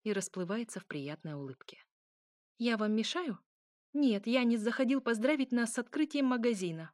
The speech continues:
уже уходит". Алена поднимает глаза, смотрит пристально несколько долгих секунд,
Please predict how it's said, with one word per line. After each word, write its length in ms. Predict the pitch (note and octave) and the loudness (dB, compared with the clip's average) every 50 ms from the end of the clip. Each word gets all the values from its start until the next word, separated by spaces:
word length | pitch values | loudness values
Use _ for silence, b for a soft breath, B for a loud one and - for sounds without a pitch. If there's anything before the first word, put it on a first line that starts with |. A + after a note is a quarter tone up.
| _ | _
уже 240 | - C4+ C#4 B3+ D4 | -4 -4 0 2 2
уходит". 500 | C#4+ C#4+ - - G#3+ E3 D3+ D#3 D3+ - _ _ _ _ _ _ _ _ _ _ _ _ _ | 0 0 0 0 -2 -2 -2 -4 -10 -10 _ _ _ _ _ _ _ _ _ _ _ _ _
Алена 340 | - G3+ G3 A#3 B3 B3 A#3 | -4 -2 0 0 0 -2 -2
поднимает 480 | - - F#3+ G3 G3 G3+ A3 A#3 A3 G3 | -2 -2 0 2 2 2 2 0 -2 0
глаза, 500 | F#3 G#3 G#3 G3+ F#3 D#3 C#3+ C#3+ D3 _ _ _ | 0 0 0 0 -2 -4 -8 -8 -10 _ _ _
смотрит 560 | - - - - F3+ G3+ G3+ - G3 E3+ - - | -14 -10 -6 -2 -2 -2 -2 -2 -6 -6 -4 -2
пристально 480 | F3+ F#3 F3 - - D#3+ D#3 D#3 D#3 | -4 -2 -2 -4 -6 -6 -6 -4 -4
несколько 500 | D#3 D#3+ E3+ E3+ - - D#3 D3+ - - | -4 -4 -4 -6 -6 -8 -8 -6 -6 -6
долгих 380 | D#3+ E3 D#3+ D#3 D3 D#3 D#3+ - | -4 -2 -2 -2 -4 -6 -10 -8
секунд, 500 | - - F3 - E3 D#3 D3 D3+ - | -6 -6 -6 -6 -6 -8 -8 -8 -14